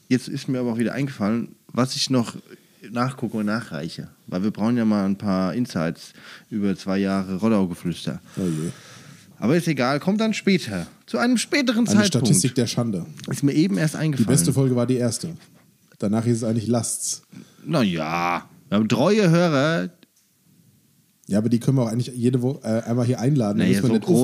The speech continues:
Speaker 1: groß
Speaker 2: immer.
Speaker 1: ist, so groß ist, ist nicht.
Speaker 2: Wieso, die fünfzehn Leute können wir hier schon rein.
Speaker 1: Vielleicht will man auch gar nicht alle einladen.
Speaker 2: Doch, doch.
Speaker 1: Ja, selbstverständlich.
Speaker 2: Selbstverständlich.
Speaker 1: Alle unsere
Speaker 2: Heute, wir haben
Speaker 1: treuen
Speaker 2: Premiere. Ah,
Speaker 1: Hörer.
Speaker 2: ah, erstmal, erstmal frohes neues Jahr da draußen.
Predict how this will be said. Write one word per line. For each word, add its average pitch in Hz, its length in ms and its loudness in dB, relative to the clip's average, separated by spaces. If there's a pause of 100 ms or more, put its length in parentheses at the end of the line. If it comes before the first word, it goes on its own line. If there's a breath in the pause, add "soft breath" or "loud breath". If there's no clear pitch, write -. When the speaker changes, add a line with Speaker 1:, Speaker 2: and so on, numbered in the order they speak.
Speaker 1:
groß 143 80 4
Speaker 2:
immer. 139 100 2
Speaker 1:
ist, 135 120 -2 (100)
so 143 140 0
groß 143 400 0
ist, 101 340 -2
ist - 260 -10
nicht. - 240 -10 (840 loud breath)
Speaker 2:
Wieso, 101 240 -2
die 104 100 0
fünfzehn 113 300 0
Leute 98 160 0
können - 160 -2
wir 127 60 4
hier 117 80 2
schon 131 140 2
rein. 85 260 -4
Speaker 1:
Vielleicht - 260 -12
will 101 80 4
man 156 160 2
auch - 100 -6
gar 78 120 -4
nicht 76 180 -6
alle - 180 -10
einladen. - 500 -14 (1600)
Speaker 2:
Doch, 98 360 4
doch. - 300 -4 (300)
Speaker 1:
Ja, 120 80 -4
selbstverständlich. 127 760 2 (160)
Speaker 2:
Selbstverständlich. 101 380 -2
Speaker 1:
Alle 151 300 6
unsere 127 300 4
Speaker 2:
Heute, 190 160 2
wir 160 60 4
haben 190 80 4
Speaker 1:
treuen 160 500 6
Speaker 2:
Premiere. 107 120 4
Ah, 107 40 4
Speaker 1:
Hörer. 147 200 4
Speaker 2:
ah, - 180 2
erstmal, 165 300 2
erstmal 135 280 -2
frohes 123 260 -2
neues 101 220 -2
Jahr - 100 -8
da 85 100 -6
draußen. - 360 -16